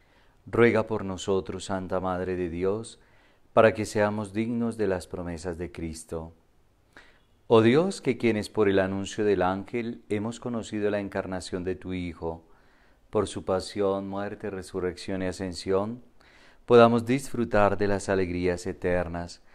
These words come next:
por Cristo nuestro Señor. Dios mío, ven en mi auxilio.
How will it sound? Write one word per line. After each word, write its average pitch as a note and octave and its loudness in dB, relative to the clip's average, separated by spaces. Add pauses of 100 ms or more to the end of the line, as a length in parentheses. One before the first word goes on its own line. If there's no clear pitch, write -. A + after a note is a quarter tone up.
(300)
por A2+ 2
Cristo F#2 -4
nuestro F2+ -8
Señor. D#2 -8 (1400)
Dios A2 2
mío, F#2+ 0
ven G#2 2
en A#2 -4
mi A#2 -2
auxilio. E2 -6